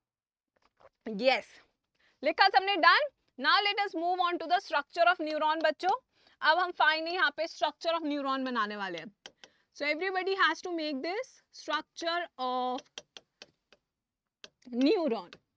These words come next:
आ जाओ structure of neuron पे बनाते हैं बच्चों। तो सबसे पहले, सबसे पहले हम बनाएंगे क्या? सेल बॉडी। सबसे पहले क्या बनाएंगे बच्चों? सेल बॉडी। तो आ जाओ सबसे पहले बनाते हैं। अभी देखो यहाँ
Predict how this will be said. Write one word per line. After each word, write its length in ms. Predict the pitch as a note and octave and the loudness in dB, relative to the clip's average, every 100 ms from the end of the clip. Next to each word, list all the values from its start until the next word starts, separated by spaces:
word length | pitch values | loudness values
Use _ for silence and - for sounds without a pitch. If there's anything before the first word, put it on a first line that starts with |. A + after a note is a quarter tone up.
| _ _ - - _ | _ _ -20 -20 _
आ 120 | B3+ C#4+ | 0 2
जाओ 120 | G4 | 0
structure 340 | - D#4 E4+ | -4 -4 0
of 80 | F4+ | 0
neuron 360 | D4+ D4+ D#4 F4 | 0 0 0 -2
पे 80 | E4+ | -2
बनाते 320 | D#4+ D#4 D#4+ | -2 -2 -2
हैं 60 | D#4+ | -2
बच्चों। 300 | C#4+ G4 C#5+ _ - _ | -2 -2 -2 _ -20 _
तो 80 | D4+ | -2
सबसे 540 | - - E4+ - - F#4+ - | 0 2 0 0 -6 -6 -4
पहले, 380 | C4+ D#4 E4 B3 - _ _ _ _ _ _ _ | -2 0 -2 -4 -12 _ _ _ _ _ _ _
सबसे 400 | F#4 F#4 - G4+ | -4 -4 -6 -6
पहले 360 | - C#4 C#4+ E4 D4+ | -6 -8 -4 -4 -4
हम 180 | D4 C4 | -4 -4
बनाएंगे 520 | C4 B3+ C4 C4+ C#4+ | -4 -4 -4 -6 -8
क्या? 260 | - C#4 A#3+ | -4 -4 -4
सेल 460 | _ - D#4+ D4+ A3 C#4 | _ -4 0 0 -2 -4
बॉडी। 840 | C#4 C4+ A#3 B3 A#3+ A3+ G3+ F#3 - - _ | -2 -2 -2 -4 -4 -6 -8 -10 -14 -20 _
सबसे 280 | F#4 - - | -4 -2 -2
पहले 260 | E4+ D#4+ | -2 -2
क्या 160 | E4 D#4+ | 0 0
बनाएंगे 320 | D#4 D4+ D4+ | 0 -4 -4
बच्चों? 260 | D#4 D4+ A4 | -6 -6 -8
सेल 340 | - - C4+ | -6 0 2
बॉडी। 320 | G#3+ G3+ E3+ G3 | 2 -4 -6 -8
तो 140 | C4 | -4
आ 120 | B3 | -2
जाओ 140 | B3 G#4 | -2 -4
सबसे 260 | - D4+ | -6 -8
पहले 200 | C#4 C#4 | -8 -6
बनाते 340 | B3+ A#3+ A3 F#4+ | -6 -6 -6 -8
हैं। 120 | A4 _ _ - - _ _ - | -8 _ _ -20 -20 _ _ -10
अभी 160 | A#3+ | -6
देखो 180 | C4 C4 | -4 -4
यहाँ 160 | C4+ | -4